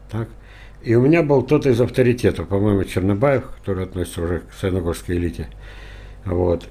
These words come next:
И еще, по-моему, кто-то с авторитетов, и я тринадцатый или двенадцатый. Вот. Я пошел угощать, а мне стыдно, у меня там висит, я уже по одному плотику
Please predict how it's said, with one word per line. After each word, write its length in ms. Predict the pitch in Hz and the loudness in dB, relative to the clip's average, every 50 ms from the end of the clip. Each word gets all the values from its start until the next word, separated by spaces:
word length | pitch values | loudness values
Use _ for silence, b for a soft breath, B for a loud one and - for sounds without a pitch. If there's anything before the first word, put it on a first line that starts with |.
| - - | -6 0
И 80 | 113 | 0
еще, 340 | 117 113 - - - 135 127 | 2 2 0 2 2 2 2
по-моему, 480 | 113 113 104 101 101 98 95 95 92 87 | 2 2 2 2 2 2 0 -2 -4 -6
кто-то 360 | - - - 95 - - 87 | -6 -4 -4 -4 -4 -4 -8
с 100 | - - | -8 -8
авторитетов, 680 | 95 82 - - 98 101 101 101 - 175 139 131 107 117 | -10 -8 -4 -2 -2 -2 0 2 2 2 4 2 2 4
и 80 | 120 | 4
я 160 | 113 110 101 92 | 6 6 4 2
тринадцатый 680 | - 98 92 92 90 87 85 82 - - - - 90 | 0 -2 -2 -2 0 -2 -2 -4 -6 -8 -8 -6 -6
или 120 | 85 87 | -4 -4
двенадцатый. 640 | 82 85 98 107 143 175 170 - - - 139 123 127 B B B B B B B B B B B B B B | -4 -2 -2 0 0 -2 -2 -4 -4 -4 -4 -4 -4 B B B B B B B B B B B B B B
Вот. 380 | - 101 98 98 98 92 95 - - - - 101 98 98 98 101 | -4 0 2 2 2 0 -2 -8 -14 -14 -12 -12 -10 -8 -2 2
Я 180 | 101 110 113 107 | 2 4 2 2
пошел 380 | - 113 104 - - 110 101 | 0 -4 -4 -2 0 0 2
угощать, 480 | 101 98 107 107 - - 143 139 - - | 2 2 0 -2 0 2 2 2 2 2
а 80 | 98 | 2
мне 160 | 107 110 113 107 | 0 0 0 -2
стыдно, 420 | - - 147 143 104 95 95 90 | 0 0 0 2 2 2 0 2
у 20 | |
меня 200 | 87 98 107 110 | 2 2 2 2
там 220 | 104 - 107 107 101 | 0 0 0 0 0
висит, 420 | 104 107 - - 147 135 - - | 0 -2 -2 -4 -4 -4 -4 -2
я 160 | - 101 107 | 0 0 0
уже 120 | 113 104 98 | 0 -2 -4
по 160 | 90 - 110 | -4 -2 0
одному 280 | 107 104 110 110 110 101 | 0 2 2 0 0 -2
плотику 580 | - 120 110 98 80 87 82 - - 80 78 | -2 0 0 0 0 -2 -6 -8 -10 -12 -12